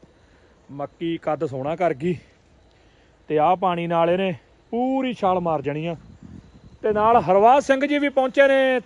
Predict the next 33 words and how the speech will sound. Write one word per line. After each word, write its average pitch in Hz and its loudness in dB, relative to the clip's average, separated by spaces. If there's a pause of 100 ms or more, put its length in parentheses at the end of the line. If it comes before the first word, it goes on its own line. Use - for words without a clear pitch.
ਤੇ 226 0
ਗਗਨਦੀਪ 190 -2
ਬਾਈ 196 2
ਵੀ 208 -4
ਪਹੁੰਚੇ 208 -4
ਆ, 214 0
ਆ 208 -2
ਫਿਰਦਾ 170 -4
ਇੱਧਰ। 196 -6 (1000)
ਤੇ 151 -6 (420)
ਸਾਹਮਣੇ 160 -6
ਲਣਦਾਰ 143 -4
ਹੁਣੀ 160 -6 (320)
ਗਏ 139 -4
ਨੇ 147 -8
ਸੁੱਚ - -12
ਦੇਖਣ 160 -8 (600)
ਵੀ 165 -8
ਕਿਸੇ 151 -4
ਭਰਾ 160 -4
ਦੀ 135 -10
ਕੱਟੀ 151 -8
ਨਾ 160 -6
ਹੋਵੇ, 160 -4 (2000)
ਕਿਉਂਕਿ 160 -10
ਕਣਕ 135 -12
ਦਾ 143 -6
ਕੰਮ 131 -12
ਆ, 139 -10
ਤੁਹਾਨੂੰ 135 -12
ਪਤਾ 135 -10
ਹੀ 139 -8
ਆ। 143 -8